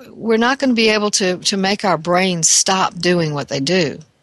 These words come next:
Um, and we're not gonna be able to make our emotions stop feeling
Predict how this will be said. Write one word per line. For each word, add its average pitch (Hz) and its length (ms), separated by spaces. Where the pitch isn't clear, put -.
Um, 165 460
and 185 380
we're 196 260
not 190 240
gonna 254 160
be 180 160
able 160 140
to - 140
make 170 220
our 156 120
emotions 156 520
stop - 360
feeling 147 420